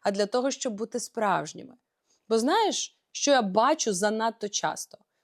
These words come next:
Пари, які не розлучаються на папері, але давно вже не разом у серці. Жінок, які не сваряться, бо перестали вірити, що їх почують. Чоловіків, які кажуть: «Та у нас все нормально», і навіть не помічають,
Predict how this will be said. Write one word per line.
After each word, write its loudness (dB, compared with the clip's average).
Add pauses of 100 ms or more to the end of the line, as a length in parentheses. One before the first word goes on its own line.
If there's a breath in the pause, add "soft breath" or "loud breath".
Пари, 4
які 0
не 0
розлучаються -2
на -2
папері, 0
але 0
давно -2
вже -4
не -4
разом -6
у -8
серці. -4 (400 soft breath)
Жінок, 4
які 0
не 2
сваряться, 2
бо -4
перестали 0
вірити, -2
що -8
їх -6
почують. -8 (380)
Чоловіків, 4
які 0
кажуть: 2
«Та 4
у 4
нас 4
все 0
нормально», 2 (240 soft breath)
і -4
навіть 0
не -2
помічають, 0